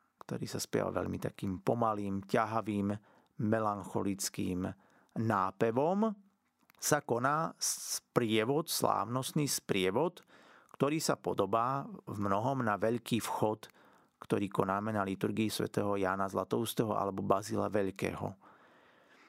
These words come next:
Kňaz teda berie zo žertveníka dary, berie zo žertveníka Kristovo telo premenené, ktoré je na diskose, a berie aj čašu, v ktorej je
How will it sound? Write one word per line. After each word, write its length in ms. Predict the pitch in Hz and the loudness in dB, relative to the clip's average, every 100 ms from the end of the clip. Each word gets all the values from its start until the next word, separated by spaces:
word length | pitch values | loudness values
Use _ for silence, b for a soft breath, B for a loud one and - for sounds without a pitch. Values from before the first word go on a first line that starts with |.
| B B | B B
Kňaz 560 | - 120 123 156 - 139 | -2 2 2 0 0 0
teda 160 | 107 | 0
berie 640 | 98 120 120 123 139 151 160 _ _ _ _ | 2 2 2 4 4 2 0 _ _ _ _
zo 240 | - 101 | -4 -2
žertveníka 800 | 98 113 104 113 117 117 113 101 | 0 0 0 0 2 2 2 0
dary, 480 | 95 87 87 98 165 190 - | 2 0 0 0 0 0 -4
berie 360 | - 101 98 95 | 0 2 2 2
zo 160 | 104 | 0
žertveníka 800 | 101 98 - 104 101 98 101 95 - b b b b | 0 0 0 0 0 0 0 -2 -6 b b b b
Kristovo 800 | - 120 113 - 117 101 95 95 _ _ _ | 0 0 0 0 0 2 -2 -4 _ _ _
telo 400 | - 110 113 151 | 0 2 2 0
premenené, 720 | - 104 92 98 110 127 151 | -2 -2 0 0 0 0 0
ktoré 320 | 151 - 98 92 | -2 -2 0 0
je 60 | |
na 80 | 90 | 0
diskose, 640 | 98 131 - 147 135 147 139 | 0 -2 0 0 0 0 0
a 140 | - | 0
berie 480 | 98 98 92 92 - B B - | 0 2 2 0 -2 B B -4
aj 60 | 95 - | -4 0
čašu, 400 | 110 127 - 120 | 0 0 -2 -4
v 80 | - | -2
ktorej 280 | - 98 | -4 -2
je 80 | 98 | -2